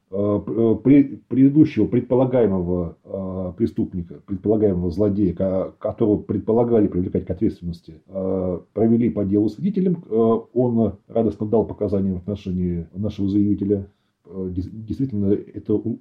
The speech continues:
улучшало его, э, положение. Э, э, перед тем уже сотрудники полиции от него признание получили, а тут ему вдруг предложили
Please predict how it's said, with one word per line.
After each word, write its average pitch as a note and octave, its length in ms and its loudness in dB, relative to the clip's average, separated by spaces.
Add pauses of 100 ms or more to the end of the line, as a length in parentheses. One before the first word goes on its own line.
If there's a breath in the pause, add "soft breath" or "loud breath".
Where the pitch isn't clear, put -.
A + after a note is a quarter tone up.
улучшало A#2+ 480 0
его, G2 640 2 (100)
э, G#2 240 -4
положение. G#2+ 600 2
Э, F#2+ 840 -4 (200)
э, F2 320 -6
перед G#2 240 0
тем G#2 180 0
уже G2+ 180 2
сотрудники A2+ 460 -2
полиции G#2+ 380 -2
от F2+ 100 -6
него G#2+ 140 0
признание G#2 440 -2
получили, F#2 500 -4
а E2+ 100 -8
тут - 220 -14 (220)
ему G#2 300 -2
вдруг G#2 240 0
предложили G2+ 800 2